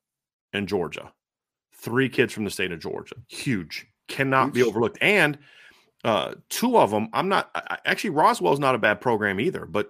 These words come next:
Speaker 2: Roswell's
Speaker 1: two
Speaker 2: a
Speaker 1: of
Speaker 2: good
Speaker 1: 'em are
Speaker 2: program.
Speaker 1: from,
Speaker 2: Yeah.
Speaker 1: yes, two of 'em are from, like, big areas, like, not, like, some middle of nowhere, you know, schools. These are from big areas and, and schools that, that, that bring it. And, and it cannot be,
Speaker 2: I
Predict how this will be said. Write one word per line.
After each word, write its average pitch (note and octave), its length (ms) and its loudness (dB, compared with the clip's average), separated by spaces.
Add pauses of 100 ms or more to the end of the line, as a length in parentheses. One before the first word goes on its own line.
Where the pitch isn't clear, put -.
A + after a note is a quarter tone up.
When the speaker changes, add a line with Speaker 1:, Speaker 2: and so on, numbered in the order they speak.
Speaker 2:
Roswell's F#3+ 220 4
Speaker 1:
two A#3+ 80 4
Speaker 2:
a - 40 12
Speaker 1:
of D3 40 8
Speaker 2:
good C3+ 100 4
Speaker 1:
'em - 60 -
are B2 60 6
Speaker 2:
program. G#2+ 80 -2
Speaker 1:
from, A2 320 2
Speaker 2:
Yeah. F3+ 80 0
Speaker 1:
yes, B2+ 280 -2
two G3+ 200 2
of B3 80 2
'em G#3 80 0
are E3+ 40 0
from, C#3+ 280 0
like, A2 220 0 (220)
big C3 220 4
areas, A2 460 2
like, G2+ 180 -2 (240)
not, B2+ 300 0
like, B2 180 4
some A2 480 -4
middle C3+ 300 0
of A2+ 80 0
nowhere, A#2 640 2 (800)
you A#2+ 120 0
know, A2 120 2
schools. B2+ 400 -2
These C3+ 220 -2
are D3 60 -2
from G#2+ 260 -2
big B2+ 260 2
areas B2 380 0
and, G2+ 140 -6
and G2 180 -8
schools B2+ 360 -6
that, - 180 -4
that, G2+ 240 -4
that G2+ 200 -6
bring G#2+ 260 -2
it. E2 220 -6
And, F#2+ 360 -6 (100)
and E2 260 -12
it - 160 -12 (100)
cannot A#2+ 640 -2
be, A2+ 140 -2
Speaker 2:
I G2 200 -6